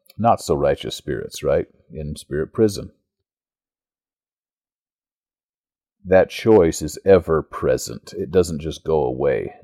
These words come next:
after you accept the gospel, right? It's there all the time.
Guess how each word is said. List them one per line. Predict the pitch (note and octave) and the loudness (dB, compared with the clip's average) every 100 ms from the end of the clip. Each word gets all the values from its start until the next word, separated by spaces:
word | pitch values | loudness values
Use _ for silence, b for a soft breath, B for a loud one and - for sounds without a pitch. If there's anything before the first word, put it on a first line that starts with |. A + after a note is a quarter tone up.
| - | -4
after | E2 - D2 | -2 -2 -6
you | C#2 B1 | -6 -8
accept | - - F2+ - - | -8 -2 0 0 -4
the | C#2+ | -4
gospel, | C#2 B1 - - - - _ _ - | 0 2 0 -8 -14 -16 _ _ -8
right? | C#2+ C2+ - - | -2 -2 -4 -10
It's | D2 - | -12 -4
there | F2 D#2 A1 - | 2 2 2 0
all | C#2+ D2 | 0 0
the | - | 0
time. | - D2 G1+ | -2 -2 -4